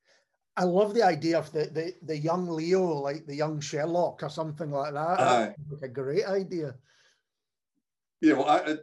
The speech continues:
Speaker 2: the, I don't know if you're a fan of Inspector Morse. I always liked it, and I came up with this idea, a young Inspector Morse. Um, oh, they need to make one of it. It could be set in the sixties. And, and then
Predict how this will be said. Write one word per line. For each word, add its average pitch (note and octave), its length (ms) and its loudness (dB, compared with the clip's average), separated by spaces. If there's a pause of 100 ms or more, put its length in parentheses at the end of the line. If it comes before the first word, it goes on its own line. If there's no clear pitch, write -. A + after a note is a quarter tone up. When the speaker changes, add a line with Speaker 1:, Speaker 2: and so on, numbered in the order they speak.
(220)
Speaker 2:
the, C3 200 -8 (420)
I - 500 -20
don't D3 120 -2
know D#3+ 80 4
if - 100 -8
you're A2 140 0
a - 20 -6
fan A2 280 -4
of G2+ 100 -6
Inspector A2 420 -6
Morse. A2+ 240 2
I D#3+ 60 2
always D3+ 240 6
liked - 320 -2
it, A#2+ 160 0 (180)
and G#2 220 -6 (440)
I - 60 -14
came - 180 -4
up D3+ 60 0
with C#3 80 -2
this A#2+ 160 -2
idea, A2+ 500 -2 (120)
a - 20 -8
young C3 300 2
Inspector A#2 520 -6
Morse. B2 720 0 (520)
Um, G#2 580 -4
oh, - 220 -2
they B2 180 -4
need D3+ 140 0
to - 80 4
make B2+ 180 -2
one B2 120 -2
of A2 140 -4
it. A2+ 160 -2
It B2+ 160 -4
could C3+ 100 -12
be - 60 -4
set D3 200 2
in A#2+ 60 -6
the A2+ 60 -4
sixties. B2+ 600 -2
And, - 80 -12 (840)
and A2+ 80 2
then A2+ 340 4